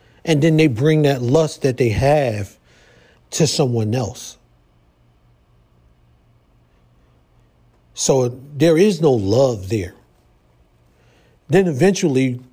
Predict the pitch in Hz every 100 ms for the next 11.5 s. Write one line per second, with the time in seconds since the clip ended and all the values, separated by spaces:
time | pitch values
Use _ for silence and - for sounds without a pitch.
0 | - 120 104 127 - - 202 202 123 117
1 | 110 - - 170 135 139 170 165 - -
2 | _ _ _ _ _ _ _ - - -
3 | 147 156 - 185 147 165 113 95 139 175
4 | 160 123 92 123 156 180 - _ _ _
5 | _ _ _ _ _ _ - 147 143 160
6 | 147 131 131 151 202 226 147 120 113 101
7 | 131 101 98 123 175 131 - 147 135 143
8 | 123 120 113 127 120 110 - 110 - 131
9 | 117 - 107 107 _ _ _ _ _ _
10 | _ _ _ _ _ _ _ - 120 123
11 | - 147 123 113 -